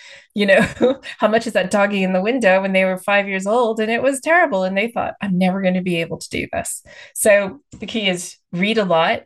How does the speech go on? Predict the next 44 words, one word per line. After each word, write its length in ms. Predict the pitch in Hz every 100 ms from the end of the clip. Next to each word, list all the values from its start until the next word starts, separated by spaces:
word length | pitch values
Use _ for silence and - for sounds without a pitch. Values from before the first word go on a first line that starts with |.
| _ _ _ -
know 460 | 190 190 185 202
the 100 | 220
genre 380 | 214 208 185 175
you 140 | 170 165
wanna 200 | 165 160
write 260 | 151 -
in. 200 | - -
So 140 | - -
if 120 | -
you 80 | -
wanna 160 | 65 -
write 180 | - -
crime, 500 | - 226 240 254 254 - - _
read 260 | 170 180 208
all 140 | 202
the 100 | 196
crime, 300 | 185 170 135
good 180 | 196 233
crime, 280 | - 196 185
bad 240 | 208 190
crime, 320 | - 180 -
terrible 280 | 190 262 233
crime, 280 | 190 165 -
old 340 | - 233 247 226
crime, 360 | - - - _ _ - -
read 260 | 170 262
it 120 | 294
all. 320 | 294 247 - -
Just 180 | 175 -
become 460 | - 226 196 196
obsessive 460 | - 185 175 - -
with 160 | - -
it. 160 | - -
Reading 420 | 214 214 208 -
is 380 | 190 175 175 - _
step 320 | - - 170 -
one. 240 | - 190 _ _ - - - -
And 120 | 214
then 120 | 269
once 220 | 247 233
you 100 | 196
really 440 | 180 233 320 339 311
understand 520 | 262 247 - 202 -
it, 180 | 87